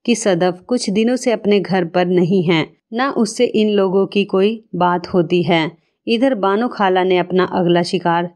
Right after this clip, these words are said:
चुन लिया था। मुझे भी अब बानो खाला अच्छी लगने लगी थी। शायद मैं उनके बारे में गलत सोच कर बैठी थी।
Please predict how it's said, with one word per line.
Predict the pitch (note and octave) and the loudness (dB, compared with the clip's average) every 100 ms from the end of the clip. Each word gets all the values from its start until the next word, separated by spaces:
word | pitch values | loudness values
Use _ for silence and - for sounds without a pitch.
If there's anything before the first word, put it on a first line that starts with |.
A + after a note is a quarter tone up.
| - | -8
चुन | A3+ A3 | -2 0
लिया | F3+ E3 D#3 | 2 2 0
था। | D#3 D3+ C#3 - _ _ - | 0 -2 -2 -8 _ _ -6
मुझे | G3+ A3+ C4 | -2 0 0
भी | C#4 | 0
अब | B3 | -2
बानो | F#3 F#3+ G#3 | 0 0 0
खाला | A3 G3+ F#3 | -2 0 2
अच्छी | F3+ - G3+ - A3 | 0 -2 -8 -4 -2
लगने | F#3 E3+ E3 | 2 2 4
लगी | E3+ D#3+ D#3+ | 2 2 0
थी। | E3 D#3 - _ _ _ | 0 0 -2 _ _ _
शायद | - F#3 F3 F3+ | -6 0 0 2
मैं | G3 G#3+ | 2 0
उनके | A#3 A3+ A#3+ | 0 0 0
बारे | A3 G#3 A3 | 0 0 0
में | A3 F#3+ | -2 -2
गलत | F#3 G#3+ A#3+ | 0 0 0
सोच | G#3 F#3 - | 0 -2 0
कर | F3+ | -2
बैठी | E3+ E3 D#3 F3 | 0 0 0 -2
थी। | F3 F3 D#3 | 0 0 0